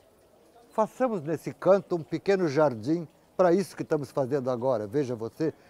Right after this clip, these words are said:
a imprevisibilidade da vida. E ele fez essa, essa marquesezinha com esse jardim, et cetera, et cetera. Não é verdade? Portanto, não é uma inspiração.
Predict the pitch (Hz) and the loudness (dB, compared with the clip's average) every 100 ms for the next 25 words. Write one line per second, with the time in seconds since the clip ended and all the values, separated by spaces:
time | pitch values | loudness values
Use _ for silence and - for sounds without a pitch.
0 | - 139 131 165 151 143 131 127 123 120 | -6 -6 0 0 2 0 -2 -4 -2 0
1 | 151 120 127 120 135 147 147 - _ _ | 0 0 -4 -2 -4 -6 -10 -14 _ _
2 | _ _ _ - _ _ _ _ _ _ | _ _ _ -20 _ _ _ _ _ _
3 | - 214 196 190 180 165 156 - 151 147 | -2 4 6 8 6 4 -2 -4 -4 -4
4 | 139 170 170 185 170 - - 143 - 143 | -2 -2 -2 -2 -6 -12 -14 -10 -6 -4
5 | 143 117 - 143 113 123 101 139 160 151 | -4 -4 -6 -6 -4 -8 -8 -8 -6 -8
6 | - 127 - 107 123 107 113 135 92 117 | -8 -10 -10 -6 -6 -6 -10 -10 -12 -18
7 | - - 123 - 104 - 104 - _ _ | -16 -10 -10 -12 -20 -16 -16 -16 _ _
8 | _ 98 104 107 120 107 _ _ _ _ | _ -16 -14 -10 -10 -10 _ _ _ _
9 | _ - 165 - 160 117 127 90 _ _ | _ -6 -4 2 0 0 -10 -10 _ _
10 | _ _ _ _ _ _ - - _ _ | _ _ _ _ _ _ -20 -20 _ _
11 | - - 180 233 202 170 - - 160 139 | -20 -4 2 4 4 -2 -6 -2 0 0
12 | 127 - 120 | -4 -8 -8